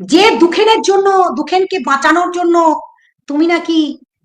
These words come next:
দুখেন তোমার সাথে সন্দীপকে ড্যান্স করে দিচ্ছিল। সন্দীপ ভয়ের চোটে বলছিল, "সীমাদিকে আমি নিয়ে যাবো না, বসিরহাট কোর্টে আমার সাথে নিয়ে যাবো না।" দেখে, দেখতে পেয়েছো তো দিদি কেমন ভাবে আমাকে বলেছে সীমাদির সাথে?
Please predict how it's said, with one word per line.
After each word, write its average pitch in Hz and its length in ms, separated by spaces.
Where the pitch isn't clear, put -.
দুখেন 359 440
তোমার 320 240
সাথে 370 260
সন্দীপকে 311 680
ড্যান্স 220 300
করে 339 160
দিচ্ছিল। 330 340
সন্দীপ 262 400
ভয়ের 233 180
চোটে 269 140
বলছিল, 254 260
"সীমাদিকে 247 420
আমি 247 80
নিয়ে 233 140
যাবো 226 160
না, 285 140
বসিরহাট 254 420
কোর্টে 262 220
আমার 254 180
সাথে 247 200
নিয়ে 247 160
যাবো 233 180
না।" 294 120
দেখে, 233 160
দেখতে 262 300
পেয়েছো 359 200
তো 233 200
দিদি 247 180
কেমন 269 260
ভাবে 269 160
আমাকে 262 220
বলেছে 240 240
সীমাদির 226 460
সাথে? 233 280